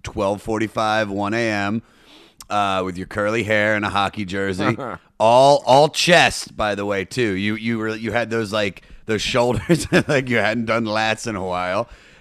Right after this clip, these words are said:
Speaker 1: And I, and I was just like, "Who is this guy?" But then I saw you go up, and I think it was the same thing. There's certain people that I built friendships with strictly on, like, one joke. Like,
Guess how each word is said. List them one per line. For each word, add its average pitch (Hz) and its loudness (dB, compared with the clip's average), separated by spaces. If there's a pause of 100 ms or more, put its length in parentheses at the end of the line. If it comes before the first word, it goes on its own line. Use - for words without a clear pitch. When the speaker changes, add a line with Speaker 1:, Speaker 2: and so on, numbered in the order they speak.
Speaker 1:
And 131 2
I, 135 4
and 131 2
I 135 6
was 131 2
just 131 -8
like, 131 0
"Who 143 0
is 139 -4
this 139 -4
guy?" 165 2
But 104 -6
then 120 0
I 123 0
saw 123 -2
you 127 0
go 120 2
up, 104 0 (260)
and 143 2
I 170 6
think 233 0
it 160 -2
was 160 -6
the 170 -4
same 196 -4
thing. 170 -4 (320)
There's 143 0
certain 175 -4
people 165 -2
that 139 -2
I 127 0
built 113 -6
friendships 110 -8
with 98 -6
strictly 120 -6
on, 104 -2
like, 95 -6
one 98 -6
joke. 98 -8
Like, 104 -6